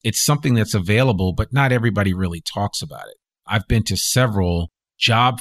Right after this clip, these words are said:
fairs, and it's amazing to me, all of the manufacturers and, and the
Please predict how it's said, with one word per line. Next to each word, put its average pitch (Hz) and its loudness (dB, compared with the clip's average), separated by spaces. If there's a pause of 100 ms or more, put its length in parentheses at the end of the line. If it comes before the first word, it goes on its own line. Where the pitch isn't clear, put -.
fairs, 76 -6 (240)
and 98 2
it's - -6
amazing 104 2
to - -2
me, 90 0
all 101 0
of 90 -8
the 90 -4
manufacturers 95 -2
and, 82 -10 (100)
and 87 -6
the 82 -8